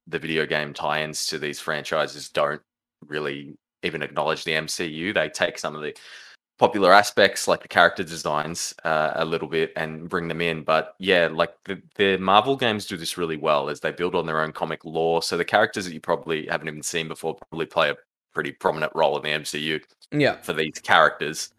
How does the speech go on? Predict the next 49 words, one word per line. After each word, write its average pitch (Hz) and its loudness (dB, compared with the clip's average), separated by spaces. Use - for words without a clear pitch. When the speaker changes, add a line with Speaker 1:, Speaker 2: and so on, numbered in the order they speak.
Speaker 1:
Um, 82 6
I 95 6
love 87 6
it 95 -2
when 87 -2
the 80 -4
games 85 -2
do 78 -8
that. 92 2
I 82 0
love 78 0
it 80 -4
when 82 -6
you 78 -8
have, 78 -2
like, 71 -8
a, 73 -8
a - -10
games 73 -8
like, 73 -6
and 82 -2
I - 0
know 82 2
I've 76 -6
said 82 0
this 71 -10
before, - -8
like, 69 -6
the - -10
Punisher 82 -4
game 78 0
for - -14
the 80 -2
O 76 0
G 73 -6
Xbox 76 0
had 78 -2
a 76 -6
lot 76 -2
of, 73 -8
it 82 0
had, 82 2
like, - 0
Black 76 2
Widow 82 4
in 76 -4
it, 73 -4
it - -10
had 80 2